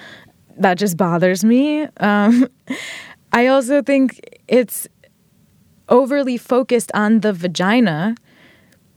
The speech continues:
when there's all these other parts. There's the uterus, there's the clitoris, there's the vulva, there's the bladder, and, and they're all part of a system.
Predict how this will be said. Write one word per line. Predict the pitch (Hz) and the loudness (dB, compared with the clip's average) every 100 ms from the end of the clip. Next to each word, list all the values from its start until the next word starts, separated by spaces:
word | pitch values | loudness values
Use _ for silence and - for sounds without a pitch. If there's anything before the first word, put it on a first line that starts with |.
| - | 0
when | 247 254 | 2 4
there's | 269 294 | 4 2
all | 311 320 | 2 2
these | 320 294 | 0 0
other | 311 302 | 0 -2
parts. | 240 330 - - | -2 -2 -2 -4
There's | - 208 185 | -2 -2 -2
the | 175 | -4
uterus, | 220 294 277 277 247 - | 0 2 4 2 2 -2
there's | 180 185 | -4 -4
the | 208 | -6
clitoris, | 202 285 285 254 233 233 226 - - - | -2 2 2 2 2 0 -2 -6 -12 -8
there's | - 185 180 | -2 -2 0
the | 220 | 0
vulva, | 254 285 285 247 233 226 226 226 - - _ - | 2 2 2 2 0 2 0 -2 -8 -20 _ -2
there's | 208 202 | 0 2
the | 190 | 0
bladder, | 214 254 262 269 247 220 220 | 0 2 2 0 0 0 0
and, | - 226 226 | 0 2 2
and | - 233 226 220 | 2 2 2 2
they're | 247 285 | 2 2
all | 330 370 - - | 2 0 -4 -6
part | - 330 349 | -4 0 0
of | 339 | 0
a | 262 | 0
system. | 262 - 370 - - 160 - 208 | -2 -2 -4 -2 -2 -4 -4 -8